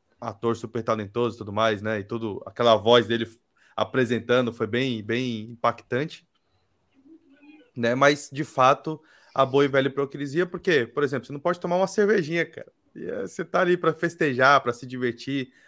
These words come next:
algo caríssimo. Eu fui olhar ingresso pra, pra tentar ir a partir das oitavas de final, spoiler, tá?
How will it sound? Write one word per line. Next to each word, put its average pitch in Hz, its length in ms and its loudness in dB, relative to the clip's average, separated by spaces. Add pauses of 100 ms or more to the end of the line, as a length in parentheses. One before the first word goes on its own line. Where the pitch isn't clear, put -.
(160)
algo 127 260 2
caríssimo. 135 580 2
Eu - 20 -10
fui 135 160 -4
olhar 139 240 4
ingresso 120 500 0
pra, 107 260 -4
pra 104 180 -12
tentar 107 340 -4
ir 107 60 -2
a 104 60 -4
partir 104 260 -8
das 104 140 -6
oitavas 101 340 -6
de - 80 -20
final, 113 360 -4
spoiler, 110 520 -6
tá? 117 160 -10